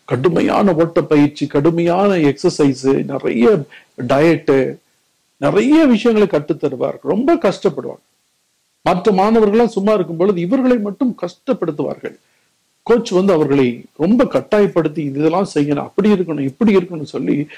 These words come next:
விழுந்து எடுப்பார்கள். அவர் முதல் பரிசு வாங்கி மேடையில் நிற்கிற பொழுதுதான் தன்னுடைய coach, தன்னுடைய பயிற்சியாளர் எவ்வளவு கஷ்டப்பட்டு நம்மை தயார்படுத்தியிருக்கிறார்,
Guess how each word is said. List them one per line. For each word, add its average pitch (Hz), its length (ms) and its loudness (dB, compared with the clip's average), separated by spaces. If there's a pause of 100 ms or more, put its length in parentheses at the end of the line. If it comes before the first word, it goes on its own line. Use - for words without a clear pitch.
(300)
விழுந்து 262 420 4
எடுப்பார்கள். 165 460 -2 (1600)
அவர் 127 300 0
முதல் 180 300 2
பரிசு 185 340 0
வாங்கி 151 540 0 (1000)
மேடையில் 190 440 2
நிற்கிற 180 280 2
பொழுதுதான் 131 720 -2 (480)
தன்னுடைய 127 380 0
coach, - 540 0
தன்னுடைய 127 260 -6
பயிற்சியாளர் 170 760 0 (340)
எவ்வளவு 233 460 2
கஷ்டப்பட்டு 185 500 -2
நம்மை 156 160 -4
தயார்படுத்தியிருக்கிறார், 139 1120 -4